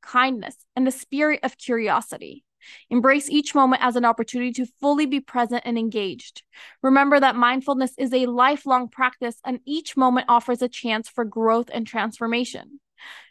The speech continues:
Join me in the upcoming episodes of Empowered Living Podcast as we continue to explore topics that empower and inspire personal growth. I invite you to integrate mindfulness and meditation into your daily life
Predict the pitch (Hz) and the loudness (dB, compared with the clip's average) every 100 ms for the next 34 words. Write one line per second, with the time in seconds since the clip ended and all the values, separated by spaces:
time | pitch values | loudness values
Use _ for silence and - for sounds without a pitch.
0 | _ _ _ - 277 320 320 285 254 247 | _ _ _ 0 2 4 2 2 4 2
1 | - 269 247 220 233 226 214 220 226 - | 0 -2 0 -2 -2 -4 -4 -6 -6 0
2 | 240 233 233 220 226 214 - 233 - 247 | 0 0 -2 -4 -2 -4 -2 -6 -6 -8
3 | 269 247 262 247 - 294 294 285 - - | -8 -4 -2 -2 0 0 0 -4 -6 -6
4 | 226 233 233 226 226 - 240 240 - 269 | -4 -4 0 -2 -2 -4 -4 -4 0 2
5 | 269 285 233 220 - - 240 240 247 - | 2 0 -4 -6 -10 -2 0 2 -2 -6
6 | 233 - 220 220 131 82 - _ _ _ | -10 -6 -8 -6 -8 -10 -14 _ _ _
7 | - - - 254 233 247 262 269 285 240 | -20 -6 0 0 2 0 0 -4 -4 -4
8 | 233 233 226 233 226 226 233 233 240 233 | -2 -4 0 0 -2 -4 -6 -6 -2 -2
9 | 220 220 247 247 240 220 240 240 226 226 | -2 -4 -6 -4 -6 -4 -4 -2 -2 -2
10 | 226 196 240 | -2 -2 -4